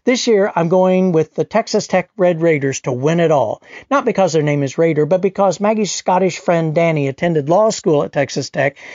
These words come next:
and he said that the hardest thing for him was to learn how to say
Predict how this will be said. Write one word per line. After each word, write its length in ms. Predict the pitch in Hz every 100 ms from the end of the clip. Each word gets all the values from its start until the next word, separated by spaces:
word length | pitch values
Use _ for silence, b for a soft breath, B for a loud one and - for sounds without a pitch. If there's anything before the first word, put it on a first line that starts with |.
| B -
and 140 | 185
he 100 | 180
said 380 | 151 - 196 165
that 140 | 160
the 100 | 147
hardest 440 | 127 190 214 214 -
thing 180 | 214
for 160 | 190 196
him 260 | 180 190 190
was 180 | 156
to 140 | - 156
learn 240 | 170 175
how 180 | 147 165
to 100 | 170
say 440 | - 175 156 156